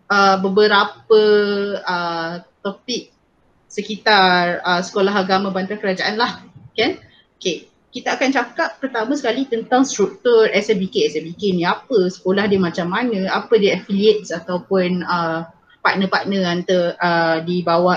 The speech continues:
S A B K ni. Tapi sebelum tu, saya ada beberapa, saya nak main game pendek je dengan Hazwan. Okey, pendek je.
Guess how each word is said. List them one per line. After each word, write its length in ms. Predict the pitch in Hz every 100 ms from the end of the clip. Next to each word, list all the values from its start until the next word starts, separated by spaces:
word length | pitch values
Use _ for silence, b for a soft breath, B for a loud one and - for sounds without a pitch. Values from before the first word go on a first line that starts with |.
| 185
S 80 | 185
A 60 |
B 160 | 175 175
K 240 | 233 233
ni. 160 | 226 190
Tapi 160 | 214 311
sebelum 320 | 269 294 294
tu, 240 | 185 440
saya 240 | 285 330 285
ada 100 | 269
beberapa, 960 | 285 254 233 220 - - 214 214 339 370 b b b _ _ _
saya 240 | 247 262 -
nak 80 |
main 160 | 240 254 226
game 240 | 269 262 -
pendek 320 | 302 403 349
je 160 | 285 262
dengan 240 | 202 277
Hazwan. 400 | 294 254 185 190 -
Okey, 320 | - 415 -
pendek 400 | 285 370 403 208
je. 120 | 233